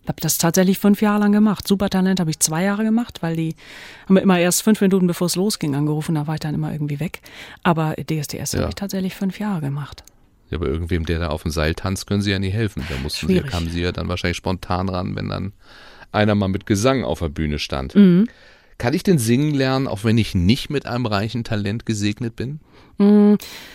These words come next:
Speaker 1: ähm, schwierig, weil Talent ist die Voraussetzung dafür, dass man singen kann. Also man sollte Talent haben im Sinne von, äh, Töne treffen, ähm, und ein Rhythmusgefühl haben. Das, ähm,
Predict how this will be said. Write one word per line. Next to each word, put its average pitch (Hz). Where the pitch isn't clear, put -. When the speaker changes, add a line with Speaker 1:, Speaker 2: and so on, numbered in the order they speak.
Speaker 1:
ähm, 180
schwierig, 185
weil 165
Talent 175
ist 233
die 220
Voraussetzung 185
dafür, 147
dass -
man 143
singen 143
kann. 131
Also 151
man 175
sollte 185
Talent 185
haben 226
im 190
Sinne 190
von, 175
äh, 175
Töne 226
treffen, 262
ähm, 175
und 208
ein 202
Rhythmusgefühl 151
haben. 135
Das, -
ähm, 156